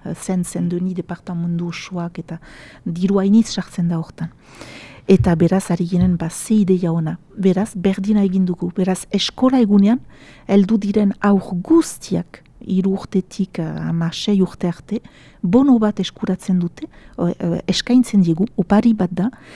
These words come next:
eta bono hori esker nahi duten liburua hautatzen dute. Ikaragarria da, ikustea bonoaren azalpena ematen diegulaik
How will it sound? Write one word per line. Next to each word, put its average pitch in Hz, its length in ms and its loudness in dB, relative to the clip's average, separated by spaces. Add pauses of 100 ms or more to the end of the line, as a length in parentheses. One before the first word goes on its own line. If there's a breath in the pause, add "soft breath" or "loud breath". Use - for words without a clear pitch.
(320 loud breath)
eta 180 380 2
bono 226 380 8
hori 214 220 0
esker 226 360 0
nahi 196 240 6
duten 233 400 0
liburua 202 380 0
hautatzen 180 460 -4
dute. 165 280 -8 (1160)
Ikaragarria 208 1040 0
da, 208 140 2 (800 soft breath)
ikustea 226 720 -2
bonoaren 202 880 2
azalpena 180 640 -4
ematen 196 400 0
diegulaik 185 560 -2